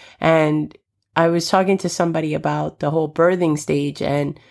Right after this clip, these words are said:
I'm petrified of the pain, and I'm scared of the, of what I'll feel and experience. But at the same time, it's a new experience.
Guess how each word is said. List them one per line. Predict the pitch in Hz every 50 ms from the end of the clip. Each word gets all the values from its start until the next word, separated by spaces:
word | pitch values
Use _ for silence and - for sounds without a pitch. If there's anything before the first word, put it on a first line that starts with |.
| _ - - - - -
I'm | - 160 180 180 180 175
petrified | - - - - - 190 - - 165 151 147
of | 139 139
the | 143
pain, | 139 - - 139 139 143 143 143 147 156 - -
and | - 139 143 143
I'm | 139 143 143 147 143 143 147 147 147 143 143
scared | - - - - - 175 202 220 208 185 165 147 131 -
of | - 139 143 143 143 139 143 - - - - _ _ _ _ _ _ _ -
the, | 135 143 147 151 147 143 139 139 135 139 143 - _ _ _ _ _ _ _ _ _ _ _ _ _ _ _ _ _ _ _ _ _ _ -
of | - 165 156 160
what | 165 175 175 170
I'll | 156 151 147 143
feel | 143 - - 170 160 156 151 147
and | 147 147
experience. | 147 139 - - - 160 156 147 147 143 143 139 135 - -
But | - - 160 151
at | 151 147 147
the | - 151
same | 147 - 175 165 160 156 151
time, | 156 - - 202 202 180 165 147 143
it's | 147 151 - -
a | 175
new | 175 180 214 262 285 240
experience. | 170 143 - - - 156 147 143 139 139 - - 139 135 - - -